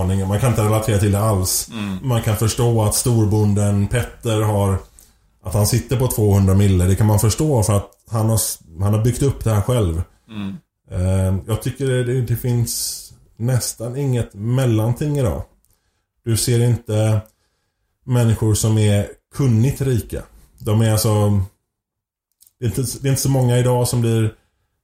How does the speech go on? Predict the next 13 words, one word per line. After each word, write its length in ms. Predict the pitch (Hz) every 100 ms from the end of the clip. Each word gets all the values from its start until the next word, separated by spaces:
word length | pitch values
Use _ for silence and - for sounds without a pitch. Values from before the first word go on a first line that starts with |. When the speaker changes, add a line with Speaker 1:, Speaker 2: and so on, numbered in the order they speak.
| _
Speaker 1:
rika 360 | 120 120 107 104
på 80 | 107
att 100 | 101
de 100 | 113
är 60 | 107
bra 200 | 131 107 -
på 60 |
något. 340 | 87 - - - _ _
Utan 240 | 107 104 101
Speaker 2:
Mm. 160 | 101
Speaker 1:
det, 220 | 101 101 101
det 180 | 101
blir... 480 | 98 101 95 95 101